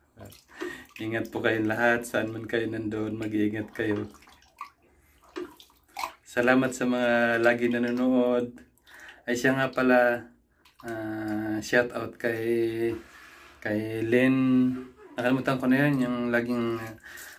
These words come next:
ah, napunta sa video ko. Tapos, shout out ko din pala yung, ah, aking mga kasama. Si Bongski T V, si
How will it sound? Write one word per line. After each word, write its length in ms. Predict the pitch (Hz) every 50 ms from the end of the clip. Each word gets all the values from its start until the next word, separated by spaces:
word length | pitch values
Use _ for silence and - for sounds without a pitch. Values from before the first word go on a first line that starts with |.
| _ _ _ -
ah, 240 | 120 117 113 110 110
napunta 480 | 110 107 110 113 117 - - 104 110
sa 160 | 110 - - 101
video 240 | 104 104 107 110
ko. 240 | 101 - - 104 95 87 -
Tapos, 480 | - 117 - 117 113 - - - - _ _ _ _ - - - - _ _
shout 240 | - - 131 127 127
out 160 | 123 123 127
ko 160 | - 135 123
din 240 | 123 123 127 127 127
pala 240 | - 123 117 120 123
yung, 400 | 127 127 127 120 117 113 - -
ah, 640 | - - - 113 110 110 110 110 110 110 110 110 107 104 - _ _ _ _ _ _ _ _ - -
aking 240 | 113 - - 110 117
mga 240 | 113 110 110 107 107 107 -
kasama. 560 | - - - 110 110 110 110 113 120 131 - - - - - - - - - _
Si 400 | - - - - 123 117 117 117
Bongski 560 | 117 117 123 127 127 123 - - - 120 117 -
T 160 | - 113 110
V, 320 | 110 117 117 120 127 127 - - - - _ _ _ - - _
si 280 | - - - 120 120